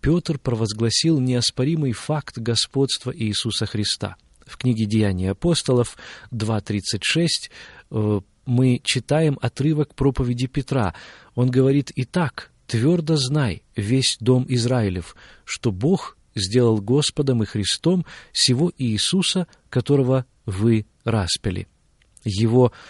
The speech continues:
а, покорная, жертвенная смерть ради человечества позволяла Павлу сказать об Иисусе следующие слова: "Поэтому и Бог превознёс его и дал ему имя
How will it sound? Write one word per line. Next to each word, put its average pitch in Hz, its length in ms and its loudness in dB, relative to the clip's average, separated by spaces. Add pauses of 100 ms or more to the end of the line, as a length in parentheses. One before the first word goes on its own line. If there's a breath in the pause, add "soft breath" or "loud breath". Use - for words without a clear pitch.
(300 loud breath)
а, 101 340 2 (640)
покорная, 120 800 2
жертвенная 107 720 2
смерть 151 520 2
ради 120 280 2
человечества 127 800 2 (340 loud breath)
позволяла 143 520 2
Павлу 160 440 0
сказать 127 480 -2
об 120 160 2
Иисусе 147 420 2
следующие 104 680 2
слова: 110 460 0 (640 loud breath)
"Поэтому 143 460 2
и - 140 -2
Бог 127 580 4
превознёс 104 720 2
его 120 320 2 (300 loud breath)
и 139 80 0
дал 139 300 2
ему 131 320 2
имя 160 440 2